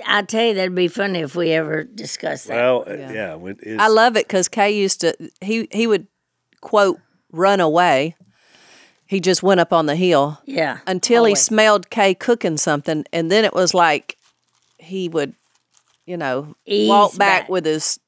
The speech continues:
Speaker 3: tail between his legs, like, "Oh,
Speaker 1: And just,
Speaker 3: that
Speaker 1: like,
Speaker 3: food smells
Speaker 1: ease
Speaker 3: too
Speaker 1: in
Speaker 3: good."
Speaker 1: like we
Speaker 3: Yeah.
Speaker 1: didn't see him.
Speaker 2: Yeah.
Speaker 3: Uh-huh.
Speaker 1: And then he's all of a
Speaker 2: Well, no
Speaker 1: sudden
Speaker 2: matter how mad he was when he left, supper time drew him back in.
Speaker 1: Every
Speaker 3: That's
Speaker 1: time.
Speaker 3: exactly
Speaker 2: Some
Speaker 3: right.
Speaker 2: things never change.
Speaker 1: Bill would say, "Fan that door like that and get that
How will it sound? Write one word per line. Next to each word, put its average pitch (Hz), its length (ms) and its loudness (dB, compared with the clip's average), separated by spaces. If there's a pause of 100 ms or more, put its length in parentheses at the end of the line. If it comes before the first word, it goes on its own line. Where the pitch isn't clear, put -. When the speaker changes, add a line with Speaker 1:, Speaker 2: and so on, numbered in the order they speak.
(260)
Speaker 3:
tail 220 220 0
between 175 340 -4
his 156 180 -4
legs, 156 380 2
like, 147 340 0
"Oh, 165 340 -6
Speaker 1:
And 226 140 -2
just, 233 220 0
Speaker 3:
that 381 40 -2
Speaker 1:
like, 240 180 2
Speaker 3:
food 170 160 -4
smells - 300 0
Speaker 1:
ease 247 100 -2
Speaker 3:
too 247 80 2
Speaker 1:
in 247 220 4
Speaker 3:
good." 220 60 0
Speaker 1:
like 208 360 2
we 208 180 4
Speaker 3:
Yeah. 160 200 4
Speaker 1:
didn't 151 100 -4
see 220 240 0
him. 165 240 -4
Speaker 2:
Yeah. 113 200 -8
Speaker 3:
Uh-huh. 160 440 -14
Speaker 1:
And 185 140 -8
then 202 140 -2
he's 196 280 2
all 190 200 0
of 185 100 0
a - 20 -12
Speaker 2:
Well, 127 100 -4
no 139 80 0
Speaker 1:
sudden 143 100 2
Speaker 2:
matter 185 320 4
how 160 200 4
mad 151 320 4
he 139 40 8
was 127 280 4
when 117 80 2
he 107 60 0
left, 117 280 4
supper 127 300 0
time 110 320 -2
drew 101 280 2
him 92 120 -4
back 87 260 -4
in. 90 260 -8
Speaker 1:
Every 175 340 -4
Speaker 3:
That's 175 80 -8
Speaker 1:
time. 160 280 -8
Speaker 3:
exactly - 220 -14
Speaker 2:
Some 120 100 -4
Speaker 3:
right. - 80 -10
Speaker 2:
things 104 260 -6
never 98 280 -6
change. 101 260 -8
Speaker 1:
Bill 214 140 0
would 190 180 -2
say, 175 220 0
"Fan 214 320 0
that 202 240 -2
door 190 260 2
like 170 280 -2
that - 220 -4
and - 80 -12
get 180 200 -6
that 170 180 -8